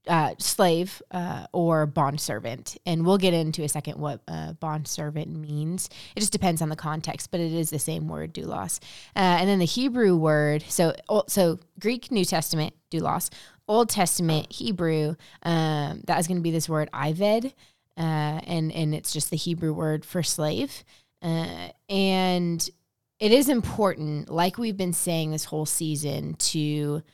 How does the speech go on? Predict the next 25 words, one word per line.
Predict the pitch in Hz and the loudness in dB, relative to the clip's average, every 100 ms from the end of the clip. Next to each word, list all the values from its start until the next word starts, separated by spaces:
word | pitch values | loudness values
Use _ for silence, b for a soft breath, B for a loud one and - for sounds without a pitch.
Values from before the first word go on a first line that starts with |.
| b - | b -4
check | 208 190 | 0 2
our | 208 | 2
passports | 185 160 - 170 170 - - - | 2 0 0 -4 -4 -4 -6 -4
and | 170 | -2
remember | 160 151 143 151 151 | 0 0 0 -2 -2
that | 156 | -2
we | 160 | -2
are | 151 147 143 143 147 160 b b b | 0 2 2 2 -2 -4 b b b
in | 165 160 156 151 151 | -2 0 2 0 -2
twenty-first | - 160 156 156 - | -4 -4 -4 -4 -4
century | 147 - | -4 -4
America. | 151 139 135 - | -2 -2 -4 -6
And | 160 165 160 | -6 -4 -4
so | 156 151 | -2 -2
we | 160 | 0
are | 165 | -2
going | 165 160 151 | 0 -2 -2
to | 143 - 151 139 | -4 -2 -2 -4
step | - 143 | -4 -4
into | 151 151 | -4 -4
the | 151 | -2
text | - 156 - - - | -2 -2 -4 -6 -4
with | 160 147 | -4 -4
our | - 151 - | -2 -4 -2
own | 165 156 151 160 | -2 0 -2 -4